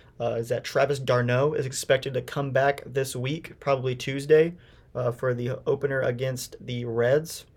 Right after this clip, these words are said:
Um, he's been out since late April after he tore a ligament in his thumb against the Blue Jays. So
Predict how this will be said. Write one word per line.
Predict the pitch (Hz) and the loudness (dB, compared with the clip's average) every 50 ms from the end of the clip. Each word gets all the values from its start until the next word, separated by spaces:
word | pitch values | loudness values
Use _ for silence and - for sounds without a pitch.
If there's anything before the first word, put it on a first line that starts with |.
| _ - _ _ - - _ _ - - _ _ - _ - - - - | _ -20 _ _ -20 -20 _ _ -20 -20 _ _ -20 _ -20 -20 -14 -8
Um, | 156 127 120 120 120 | -6 -4 -4 -4 -4
he's | 120 143 139 131 | -2 -2 -2 0
been | 131 135 131 | 0 0 0
out | 131 131 123 - | 0 -2 -2 -2
since | - 131 123 120 - | -4 -4 -4 -4 -4
late | 131 127 131 131 131 - - | 0 2 2 2 2 0 -4
April | - 127 127 127 143 143 135 139 135 131 - - - - _ - _ | -4 -4 -4 2 4 4 4 4 2 -2 -8 -18 -20 -20 _ -10 _
after | 131 123 - 127 | -8 -6 -4 -4
he | 123 120 | -6 -6
tore | 120 - - 135 131 127 | -6 -4 -2 0 2 2
a | 120 | 2
ligament | 117 120 123 123 131 135 135 135 123 - | 2 0 -2 -2 -2 -4 -4 -6 -4 -4
in | - 131 | -4 -2
his | 120 117 - - - | -2 -4 -6 -8 -2
thumb | - 135 135 135 139 143 143 143 - - | 0 2 2 2 0 -2 -6 -10 -14 -12
against | 131 123 123 123 - | -6 -6 -6 -4 -4
the | 127 | -8
Blue | 113 123 147 147 147 | -4 -2 0 0 2
Jays. | 147 160 156 156 156 151 - - - - _ _ - - - - - - - - - _ | 8 10 10 10 10 8 4 -4 -12 -14 _ _ -20 -20 -20 -20 -20 -20 -20 -20 -20 _
So | _ - - 123 117 113 120 | _ -4 -2 -2 -2 -2 -4